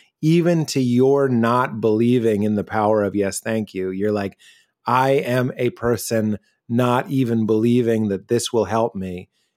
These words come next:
And I'm grateful for even that." J Krishnamurti, who was a great, um, Indian saint, he never really gave teachings until the end of his life.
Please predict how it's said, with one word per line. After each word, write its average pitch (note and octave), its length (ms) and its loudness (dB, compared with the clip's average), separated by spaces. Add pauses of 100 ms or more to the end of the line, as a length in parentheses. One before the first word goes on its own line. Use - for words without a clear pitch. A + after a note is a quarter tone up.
(140)
And A2+ 160 -4
I'm A2+ 160 -2
grateful B2+ 520 0
for - 180 -10
even A#2+ 400 0
that." A2+ 320 -4 (760)
J D3 300 0
Krishnamurti, B2+ 800 0
who A2 260 0
was A2 160 -2
a G#2+ 80 0
great, A2+ 360 0 (280)
um, G#2 440 -4
Indian A2 360 0
saint, A2+ 340 -2 (640)
he C#3 200 0
never D#3+ 260 2
really D3 220 2
gave B2+ 260 2
teachings C3+ 500 -2
until A#2 300 -2
the A2+ 140 2
end A2+ 120 2
of G#2 60 0
his G#2 160 -2
life. A2 400 0